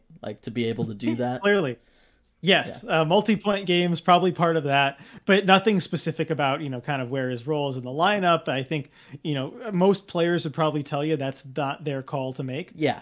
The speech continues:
Speaker 2: you know,
Speaker 1: no.
Speaker 2: as far as what their role is. And I think,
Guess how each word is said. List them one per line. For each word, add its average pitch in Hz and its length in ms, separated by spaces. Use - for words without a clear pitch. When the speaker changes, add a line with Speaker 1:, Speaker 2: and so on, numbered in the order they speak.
Speaker 2:
you 151 120
know, 131 60
Speaker 1:
no. 127 40
Speaker 2:
as 127 60
far 165 240
as 131 100
what 139 180
their 147 120
role 185 300
is. 185 200
And 170 180
I 131 100
think, 127 320